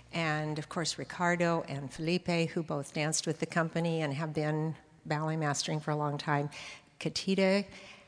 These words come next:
finished a twenty-two-year dance career,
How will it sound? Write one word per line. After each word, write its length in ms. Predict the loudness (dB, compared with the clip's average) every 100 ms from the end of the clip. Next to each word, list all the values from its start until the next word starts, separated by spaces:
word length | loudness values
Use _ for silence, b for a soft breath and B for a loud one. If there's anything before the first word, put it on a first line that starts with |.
| B -8
finished 540 | 0 2 2 0 0
a 220 | 2 2
twenty-two-year 1160 | 0 0 2 2 -2 2 2 2 2 4 4 2
dance 500 | 0 2 6 6 6
career, 680 | 2 -4 -2 -2 0 0